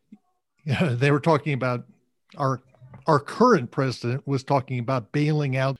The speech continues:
cruise ship lines. And they had a link to an article that said, "By the way, these cruise lines, they're all owned outside the U S.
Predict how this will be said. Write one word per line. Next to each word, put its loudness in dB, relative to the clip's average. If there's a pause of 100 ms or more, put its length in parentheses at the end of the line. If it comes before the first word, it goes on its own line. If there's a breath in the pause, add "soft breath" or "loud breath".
(120)
cruise 8
ship -4
lines. -8 (1000)
And 6
they 4
had 4
a 0
link 4
to -2
an 0
article 0
that -4
said, -2
"By 0
the 0
way, 0
these -6
cruise 0
lines, 0 (160)
they're 6
all 8
owned 4
outside 0
the -4
U -4
S. -16